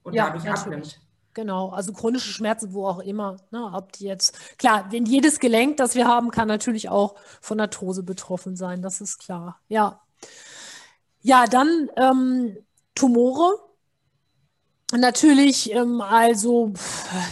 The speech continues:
Speaker 2: bösartig, schlechtestenfalls, also Krebserkrankungen, ähm, da ist es ja so, dass in der Regel nicht nur das betroffene Organ, ähm, sondern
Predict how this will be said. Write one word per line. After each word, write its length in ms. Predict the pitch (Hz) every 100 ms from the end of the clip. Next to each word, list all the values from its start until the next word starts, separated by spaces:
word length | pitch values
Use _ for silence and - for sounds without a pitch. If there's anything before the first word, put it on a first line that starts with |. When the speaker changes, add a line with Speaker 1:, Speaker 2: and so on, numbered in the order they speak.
| - - 190 180 190 190
Speaker 2:
bösartig, 760 | 233 262 - 214 247 - 247
schlechtestenfalls, 1080 | - 240 247 - - - - 226 - 233 226
also 140 | 202 202
Krebserkrankungen, 1900 | - 240 - 196 214 - 214 220 214 - 220 220 220 220 185 208 208 208
ähm, 100 | 180
da 160 | 202 202
ist 140 | 208
es 100 | 208
ja 100 | 220
so, 80 | 208
dass 260 | 208 196 -
in 220 | 202 220
der 120 | 220
Regel 200 | 220 214
nicht 160 | 214 214
nur 100 | 208
das 120 | 208
betroffene 500 | - - 208 - 202
Organ, 640 | 180 190 196 202 226 240 233 - - - - _ -
ähm, 100 | 214
sondern 560 | 202 208 208 190 185